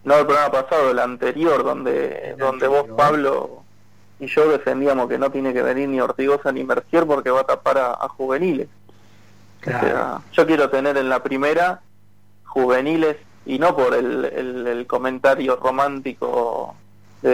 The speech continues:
Speaker 1: decir quiero que San Lorenzo tenga pibes en primera, ¿no? Porque es parte de vuelta, es parte de la operación de San Lorenzo, valorizar sus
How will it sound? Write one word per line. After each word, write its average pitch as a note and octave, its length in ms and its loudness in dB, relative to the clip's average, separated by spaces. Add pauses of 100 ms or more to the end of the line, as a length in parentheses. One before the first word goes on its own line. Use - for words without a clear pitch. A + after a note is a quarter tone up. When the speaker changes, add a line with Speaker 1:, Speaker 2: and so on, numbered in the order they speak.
Speaker 1:
decir B2+ 220 -2
quiero B2 200 2
que B2 120 -4
San B2+ 160 -4
Lorenzo C3 420 -2
tenga B2+ 300 -2
pibes C3 300 -2
en B2+ 120 -8
primera, D3+ 380 0
¿no? E3+ 120 0
Porque C#3 260 -2
es C3 60 -12
parte E3+ 360 0
de C3+ 100 0
vuelta, D3+ 320 0
es C#3+ 60 -4
parte D#3+ 240 2
de C#3 40 0
la C3+ 80 2
operación C#3 420 -2
de D3 100 -6
San C3+ 160 -10
Lorenzo, D#3+ 440 0
valorizar C3+ 640 0
sus C#3 140 -2